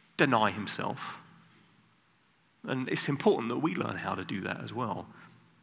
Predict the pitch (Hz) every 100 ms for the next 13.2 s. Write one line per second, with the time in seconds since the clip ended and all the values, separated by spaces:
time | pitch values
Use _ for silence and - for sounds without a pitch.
0 | _ _ _ _ - 165 208 208 - 202
1 | - 196 165 156 151 151 175 143 - 123
2 | 139 127 170 - 110 113 233 240 - 185
3 | 180 175 - - - - 160 143 156 160
4 | - 175 190 151 123 127 - - - -
5 | - - - - 156 127 - 185 190 185
6 | 175 - - - - - _ - 160 196
7 | 190 185 165 143 123 - - - - -
8 | - - - - - - - - 127 104
9 | 98 95 101 123 - - - - _ -
10 | - - - 151 139 131 117 127 - -
11 | - - - - _ - - - - _
12 | - 117 120 120 143 131 - 156 - -
13 | - -